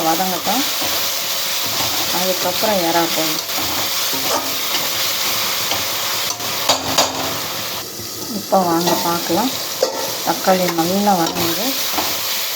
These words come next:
இப்போ அந்த எறாவை போட்டு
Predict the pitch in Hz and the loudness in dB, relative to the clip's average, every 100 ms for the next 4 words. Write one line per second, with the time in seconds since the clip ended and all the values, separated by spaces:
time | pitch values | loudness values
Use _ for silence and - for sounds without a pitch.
0 | - - - - - - - - - - | -2 -2 -2 -2 -2 -2 -2 -2 -4 -4
1 | - - 269 269 - - - - - - | -2 -2 -2 -2 -2 -2 -2 -2 -2 -2
2 | - - - - 208 - 240 208 180 175 | -2 -2 -2 -2 -2 2 4 4 2 4
3 | 190 208 175 170 - | 6 6 4 0 0